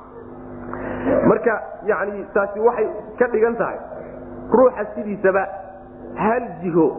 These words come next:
in looga taliyo oo hal jiho laga maamulo iyo in jihooyin fara badan looga taliyaay, hal jiho in looga maamulo dhan.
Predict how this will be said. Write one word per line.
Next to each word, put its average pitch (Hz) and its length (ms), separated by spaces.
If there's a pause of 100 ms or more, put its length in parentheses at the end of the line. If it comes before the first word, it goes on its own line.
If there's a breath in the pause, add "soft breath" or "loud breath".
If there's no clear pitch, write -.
(500)
in 262 120
looga 226 420
taliyo 151 320 (1080)
oo 202 220
hal 247 240 (140)
jiho 202 240
laga 196 260
maamulo 156 520 (1200)
iyo 214 180
in 240 220
jihooyin 233 580
fara 214 180
badan 214 380
looga 226 260
taliyaay, 156 460 (200)
hal 220 200
jiho 214 140
in 202 100
looga 190 200
maamulo 160 320
dhan. - 180